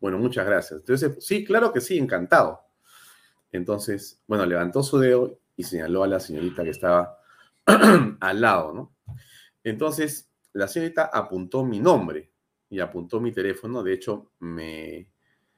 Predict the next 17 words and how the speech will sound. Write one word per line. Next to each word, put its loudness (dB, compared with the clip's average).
llamó 0
inmediatamente -4
y -14
tengo -6
acá -6
su -10
número -4
telefónico. -10
He -2
tratado 4
de 2
ubicarla 0
y -6
no -4
lo 0
he -4
hecho. -12